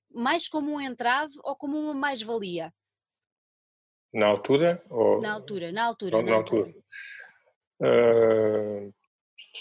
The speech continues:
Speaker 2: um, um misto das duas
Speaker 1: Um misto.
Speaker 2: coisas. Um misto, sim. Se calhar um bocadinho mais um entrave, porque,
Speaker 1: Uhum.
Speaker 2: ou seja, os, o, na altura não havia internet, a internet não tinha a força que tem hoje
Speaker 1: Uhum.
Speaker 2: e, e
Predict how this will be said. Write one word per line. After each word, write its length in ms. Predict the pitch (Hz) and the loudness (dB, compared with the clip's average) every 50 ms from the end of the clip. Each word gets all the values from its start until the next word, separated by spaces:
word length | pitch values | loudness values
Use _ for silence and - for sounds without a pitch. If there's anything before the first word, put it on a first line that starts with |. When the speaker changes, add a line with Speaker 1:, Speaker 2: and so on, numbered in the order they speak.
| - - - - - - - - - - _ - | -18 -18 -18 -20 -20 -20 -20 -20 -20 -20 _ -6
Speaker 2:
um, 340 | 220 190 190 196 202 196 185 | 0 2 2 2 2 2 2
um 80 | 170 151 | 4 4
misto 380 | 127 120 117 - - - - | 4 4 2 0 -4 -6 0
das 160 | 117 113 110 95 | 2 2 2 4
duas 180 | 123 113 104 | 4 4 4
Speaker 1:
Um 40 | 107 | 2
misto. 60 | - | 2
Speaker 2:
coisas. 540 | - 101 95 92 95 95 95 95 - - - - - 101 98 | 2 2 2 2 0 -2 -6 -6 -8 -14 -14 -14 -12 -8 -6
Um 60 | 95 | -4
misto, 280 | 95 95 - - - - | -4 -4 -6 -8 -12 -4
sim. 220 | - 135 117 107 104 | 0 2 2 2 0
Se 100 | - - | -4 -2
calhar 260 | - 104 104 104 107 | 2 4 4 4 4
um 40 | 107 | 2
bocadinho 360 | 101 - - 107 107 101 101 | 0 2 4 4 4 4 4
mais 280 | 101 101 98 98 92 92 | 4 4 4 4 2 0
um 240 | 98 95 95 95 95 | 0 0 0 0 0
entrave, 500 | 95 95 - 101 101 101 104 110 107 - - | 0 2 2 4 4 6 4 2 0 -4 -6
porque, 300 | - 107 85 - - - | -6 -6 -6 -6 -4 -2
Speaker 1:
Uhum. 340 | 104 95 95 98 98 98 104 | -2 0 0 0 -2 -2 -4
Speaker 2:
ou 80 | 104 95 | -4 -6
seja, 380 | - - 101 90 90 98 95 | -2 -2 -2 0 0 0 0
os, 260 | 92 92 90 - - - | 0 0 -2 -4 -6 -4
o, 340 | 127 101 95 95 95 95 95 - - - - - - - - | -2 -2 -2 -2 -4 -6 -10 -10 -10 -10 -10 -10 -12 -2 0
na 80 | 101 | 0
altura 200 | 95 - 110 98 | 2 4 4 4
não 140 | 98 101 101 | 6 6 4
havia 180 | 98 101 98 98 | 4 4 4 4
internet, 540 | 95 92 - 101 92 98 98 95 - - 113 | 4 4 4 4 6 6 4 4 4 2 0
a 20 | |
internet 340 | 92 - 107 98 98 92 - | 2 2 4 4 4 2 2
não 60 | 90 | -4
tinha 180 | - 117 107 95 | -2 0 2 2
a 40 | |
força 320 | 95 - 110 - - 113 104 | 2 0 -2 -2 0 -2 -2
que 100 | - - | -4 0
tem 240 | - 113 104 104 104 | 0 2 4 6 6
hoje 460 | 104 110 113 117 113 - - - - _ - - | 6 6 6 4 2 -2 -6 -8 -10 _ -16 -16
Speaker 1:
Uhum. 340 | 185 175 170 180 87 98 98 _ _ - | -14 -14 -14 -16 -18 -18 -20 _ _ -4
Speaker 2:
e, 880 | 143 110 110 110 110 110 113 110 110 107 110 107 110 110 110 110 110 107 - _ _ _ _ _ _ _ _ _ _ _ _ - - - - | 0 2 4 4 4 4 4 4 4 2 2 0 0 -2 -4 -6 -8 -12 -16 _ _ _ _ _ _ _ _ _ _ _ _ -16 -12 -10 -6
e 380 | 131 113 98 101 104 101 104 | -6 -2 -2 0 0 0 -2